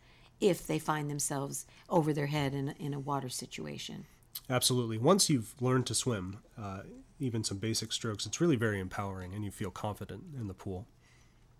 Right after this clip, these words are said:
Speaker 1: What about something like C P R? You did allude to that. You said that was also of crucial importance, but it's not something that the normal layperson really generally knows how to do.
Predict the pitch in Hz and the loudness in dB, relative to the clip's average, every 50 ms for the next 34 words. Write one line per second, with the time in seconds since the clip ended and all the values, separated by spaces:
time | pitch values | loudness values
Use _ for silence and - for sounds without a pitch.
0 | _ _ - - - - - - - 359 370 440 453 415 415 - 294 247 - 226 | _ _ -20 -18 -16 -16 -16 -10 -2 0 2 4 4 4 2 2 0 0 -2 -2
1 | 185 175 165 156 - - - 170 - - 175 160 156 139 143 143 151 170 160 190 | -2 -2 -2 -2 -2 0 -2 -2 -2 0 0 0 0 0 0 -2 -2 -2 0 2
2 | 202 226 220 190 185 180 170 - 170 147 135 131 - - 160 147 - 175 156 147 | 2 2 2 0 -2 -2 -2 -4 -6 -4 -4 -4 -4 -6 -6 -6 -4 -4 -4 0
3 | 160 156 175 - - - 175 170 - - 175 170 170 - - 160 156 - 170 - | 0 0 0 0 -2 -6 -8 -8 -4 -4 -4 -4 -2 -4 -4 -4 -6 -4 -6 -8
4 | - - - - 196 165 - - 185 165 156 151 143 - - 165 151 156 - 147 | -8 -10 -8 -6 -6 -4 -4 -4 -4 -4 -4 -4 -6 -6 -4 -4 -4 -4 -4 -6
5 | 127 120 - - - - - - - - - - - - - - 190 185 196 - | -6 -6 -6 -6 -8 -10 -18 -20 -20 -20 -20 -20 -20 -12 -2 -2 -2 0 0 -4
6 | - 294 320 330 - - - 269 247 - 233 202 190 175 175 175 175 - - _ | -4 -4 -4 -2 -2 -4 -4 -4 -4 -2 -2 0 0 0 -2 -4 -8 -12 -20 _
7 | _ _ _ _ - _ - - 160 - - 165 160 156 156 170 180 196 196 180 | _ _ _ _ -20 _ -8 -8 -6 -4 -2 0 2 4 6 6 6 6 4 4
8 | 160 156 147 151 160 190 196 - - 139 139 139 - - 160 147 143 156 170 180 | 2 2 2 4 4 4 2 2 -2 -4 -2 -2 -2 -2 -2 -4 0 0 2 2
9 | 165 147 151 147 - 151 151 151 151 151 151 147 156 151 147 151 - 165 156 156 | 2 0 -2 -2 -2 -4 -2 -2 -2 -2 -2 -2 -2 -2 -2 -2 -4 -4 -4 -4
10 | 165 143 - 208 208 151 135 | -6 -6 -2 -2 -2 -2 -2